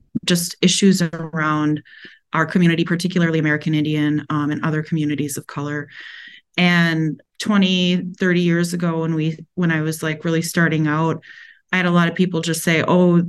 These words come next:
this isn't about race. We're, we're doing fine. You're just trying to make this about a race issue." And it's like, well, it, when I can see that, uh,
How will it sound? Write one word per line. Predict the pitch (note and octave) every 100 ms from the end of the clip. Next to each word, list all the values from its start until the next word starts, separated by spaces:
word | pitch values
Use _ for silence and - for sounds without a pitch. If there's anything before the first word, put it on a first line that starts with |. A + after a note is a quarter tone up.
| -
this | G3 G3
isn't | G3 G3 F#3
about | E3+ E3
race. | D#3+ D#3+ D#3+ D#3+
We're, | E3+ E3+ -
we're | F3
doing | F3+ F3+ F3
fine. | E3+ E3 D#3+ D#3+ D#3 D#3+ D#3 -
You're | F3+ F3
just | F3 F3
trying | E3+
to | D#3+
make | D#3 D#3
this | - E3+ E3+
about | D#3+ D#3+ D3+ D#3
a |
race | D#3+ E3 E3+
issue." | D#3+ - E3 D#3+ D#3+ - - - - -
And | F3+
it's | F3+ F3+
like, | F3+ F3
well, | F3 F3
it, | C#3+ E3+ F3 -
when | F#3+ F3+
I | F3+
can | F#3 F#3
see | F3+ G3+ G3
that, | F#3
uh, | E3+ D#3+